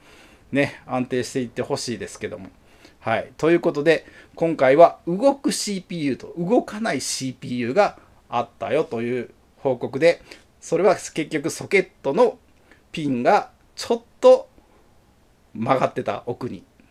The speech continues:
それをちょっと戻してあげたら動きましたよという話でした。本日はこれにて終わります。ウェダックスでした。バイバイ。という話をしてたんですけど、今、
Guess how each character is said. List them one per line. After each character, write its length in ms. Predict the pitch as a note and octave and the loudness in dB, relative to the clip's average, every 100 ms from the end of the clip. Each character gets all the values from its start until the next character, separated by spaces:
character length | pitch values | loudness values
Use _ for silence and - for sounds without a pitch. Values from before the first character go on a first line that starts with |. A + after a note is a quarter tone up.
| _ - | _ -8
そ 200 | - F#3 | 0 6
れ 60 | |
を 100 | G#3 | 4
ち 140 | G3+ B3 | 4 0
ょ 40 | |
っ 60 | B3+ - | 0 -2
と 100 | F#3 | 2
戻 240 | E3 F3 | 4 4
し 120 | E3+ - | 2 2
て 120 | F3+ | 2
あ 80 | F3 | 4
げ 120 | E3+ | 2
た 140 | F#3+ | 2
ら 200 | G#3 - _ C3 | 2 0 _ -8
動 200 | B2 C3 | -4 -4
き 140 | - | -4
ま 120 | A#2+ | -6
し 120 | A2+ - | -6 -8
た 100 | G#2+ | -6
よ 120 | C#3+ | -6
と 140 | G#2+ | -6
い 80 | G2 | -10
う 80 | - _ _ _ _ | -14 _ _ _ _
話 320 | B2 G#2+ - | -8 -8 -10
で 80 | F#2+ | -12
し 60 | - | -12
た。 140 | F#2 - _ _ _ _ - | -14 -18 _ _ _ _ -4
本 140 | B2+ | -2
日 160 | A2+ - | -2 -4
は 120 | G2+ | -6
こ 140 | - D#3 | 0 2
れ 80 | |
に 60 | F#3+ | 4
て 240 | F3 - _ | 2 2 _
終 80 | A2+ | 0
わ 60 | A#2 | 0
り 60 | |
ま 100 | A2+ | 0
す。 300 | - - - _ - _ _ - | -6 -10 -16 _ -20 _ _ -12
ウ 60 | G2 | -4
ェ 100 | A2+ | 2
ダ 100 | C#3+ | 2
ッ 40 | |
ク 140 | - - | 0 -8
ス 100 | A#2+ | -6
で 100 | A2 | -4
し 40 | |
た。 180 | A#2+ - _ _ - _ _ _ _ | -6 -8 _ _ -20 _ _ _ _
バ 100 | D#2 | -4
イ 40 | C3 | 0
バ 80 | |
イ。 120 | D3 - _ _ _ - | 0 -2 _ _ _ -2
と 120 | D#3 | 0
い 100 | F3 | 2
う 60 | D3+ | 2
話 360 | E3+ D#3 - | 2 0 0
を 60 | B2 | -2
し 60 | |
て 100 | D#3+ | 0
た 140 | D3 C3 | 4 4
ん 40 | |
で 80 | A2+ | 2
す 80 | - | -4
け 120 | A2 | 2
ど、 300 | C#3 G#2 - - | 4 4 0 -8
今、 400 | D3 F#3 F3 - | 0 4 4 2